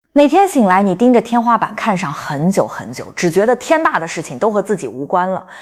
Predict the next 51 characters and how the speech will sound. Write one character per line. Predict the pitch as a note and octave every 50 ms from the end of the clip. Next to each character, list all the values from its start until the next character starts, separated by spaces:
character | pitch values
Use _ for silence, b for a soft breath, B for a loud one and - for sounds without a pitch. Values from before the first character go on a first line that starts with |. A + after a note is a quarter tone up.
| B B
那 | - E4+
些 | D#4+ F4 F4 E4
曾 | - B3+ C4
经 | C#4+ D4+ D4+
让 | D4+ C4+ A3 F3+
你 | D#3+
眼 | E3 E3+ G3
里 | A3 A#3
闪 | A3+ - - C3+ D#3
光 | - F#3 F#3+
的 | G3+ F#3+
事， | E3+ - D#3
现 | D#3+ - D4 C#4+ C4+
在 | C4+
连 | A#3 G#3 A3 C4
一 | C#4+ B3+
丁 | - D4 D#4+ D#4
点 | A#3 F#3+
儿 | A3
水 | A3+ - - - -
花 | - - F#3+
都 | G3 F3 E3+
激 | E3+ - E3+
不 | D#3 -
起 | - - - -
来。 | - - - B B B B _ _ _ _ _ B B B B
而 | B - F3+ G3
那 | G3 F3
些 | F#3+ F#3 F3
原 | D#3 D3 E3
本 | F3 D#3 A#2
该 | - D#3
让 | D#3+ E3 D3
你 | - -
生 | - - D3 D3+ D#3
气 | - - D3+ -
的 | -
事， | - - - - - _ _ _
你 | - A#3+
也 | C#4 C#4+
只 | A3+ F#3+ E3
剩 | - G#3 F#3+
下 | F#3 D3+
疲 | - - - C#3+
惫 | C3+ F#3 F#3+ D#3
的 | C3
一 | G#2+ A2
句 | C3+ - D#3
“随 | D3+ - - A2+ -
便 | - E3 D#3+ E3 F#3+
吧”。 | -